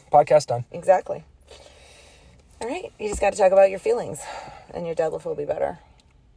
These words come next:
Speaker 1: That
Speaker 2: Get it,
Speaker 1: actually
Speaker 2: get,
Speaker 1: is
Speaker 2: get
Speaker 1: true.
Speaker 2: it, get it all out.
Speaker 1: That is very true.
Speaker 2: <laughs>
Speaker 1: Okay.
Speaker 2: I mean, it's true, because I know when I'm, like, in a mood, like, if I'm sad or angry or whatever, you're just like,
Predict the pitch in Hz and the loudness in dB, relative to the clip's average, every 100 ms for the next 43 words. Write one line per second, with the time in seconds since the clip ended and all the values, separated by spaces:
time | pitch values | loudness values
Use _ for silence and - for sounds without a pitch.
0 | _ 131 131 139 127 - 113 104 - - | _ -4 2 2 2 -2 -12 -14 -8 -2
1 | 277 - 117 180 175 165 165 160 131 143 | 0 0 2 4 4 4 4 2 0 2
2 | 147 156 - 113 110 117 123 113 101 110 | 2 0 -6 -14 -10 -2 0 0 -4 -12
3 | 107 - - - - - - - - _ | -12 -12 -16 -16 -16 -18 -18 -20 -20 _
4 | - 165 - 277 - - - - - 277 | 4 4 4 -10 -8 -8 -8 -12 4 4
5 | 294 294 247 - - - - - 262 190 | 4 0 -8 -14 -6 -2 -2 2 4 4
6 | 202 202 - 190 190 185 185 170 165 175 | 4 2 6 4 6 6 4 2 0 0
7 | 180 170 - 165 151 139 127 123 107 - | 0 -2 -2 -4 -4 -4 -6 -6 -8 -6
8 | 135 - _ _ _ - 160 113 - 269 | -6 -6 _ _ _ -4 -4 -6 2 4
9 | 247 202 190 190 143 - - 214 240 233 | 6 6 6 4 0 -2 -6 -10 -4 -2
10 | 208 202 175 120 185 170 139 131 - 160 | -2 -2 -2 2 2 2 -2 -6 -10 -14